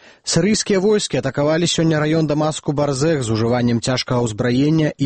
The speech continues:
верталётаў. Паводле слова паўстанцаў, урадавым вайскоўцам удалося выцесніць прыхільнікаў апазіцыі са сталічнага раёну Мезе. Сёння паўстанцы спрабуюць захапіць горад Алепа. Уначы прыхільнікі апазіцыі разбілі статую бацькі цяперашняга прэзідэнта Башара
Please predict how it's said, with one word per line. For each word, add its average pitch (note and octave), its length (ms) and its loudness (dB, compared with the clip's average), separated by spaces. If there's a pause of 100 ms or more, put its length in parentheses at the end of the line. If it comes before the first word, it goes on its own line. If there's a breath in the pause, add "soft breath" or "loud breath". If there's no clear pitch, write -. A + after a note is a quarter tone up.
(100)
верталётаў. B2+ 720 -2 (400 soft breath)
Паводле F#3 400 0
слова E3+ 340 0
паўстанцаў, D#3 760 0 (100)
урадавым D3 460 2
вайскоўцам E3 640 0
удалося C#3+ 400 0
выцесніць C3+ 500 0
прыхільнікаў B2 720 0
апазіцыі D#3 580 0 (300 loud breath)
са - 180 0
сталічнага D3 640 0
раёну B2+ 340 2
Мезе. A2+ 380 0 (760 loud breath)
Сёння G#3+ 380 2
паўстанцы F#3+ 480 -2
спрабуюць D3+ 560 0
захапіць D3 400 -2
горад C#3 380 -2
Алепа. C3+ 600 -2 (520 loud breath)
Уначы F3+ 340 0
прыхільнікі D3+ 520 0
апазіцыі D3 480 -2
разбілі C#3 380 0
статую C3+ 460 -2
бацькі C#3 400 -2
цяперашняга A2+ 640 -2
прэзідэнта A#2+ 520 0
Башара C3 440 -2